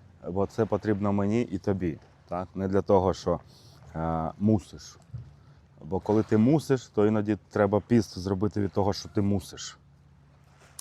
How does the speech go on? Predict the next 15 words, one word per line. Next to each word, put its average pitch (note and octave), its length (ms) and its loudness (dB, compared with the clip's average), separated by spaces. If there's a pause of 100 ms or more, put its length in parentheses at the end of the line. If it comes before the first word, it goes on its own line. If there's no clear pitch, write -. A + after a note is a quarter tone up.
Розумієте? F2+ 640 -2 (460)
Е, F#2 140 0
щоб F#2 220 -2
ми G2+ 200 4
піст G#2+ 240 2
ставили G2 460 6
в E2+ 40 -6 (1400)
почетне G#2+ 460 2
місце, A2+ 300 0
але G2 180 4
розуміли, G2 540 0 (280)
для F#2 180 2
чого D#2+ 400 0
він, D2 240 -10
та? F#2 220 -6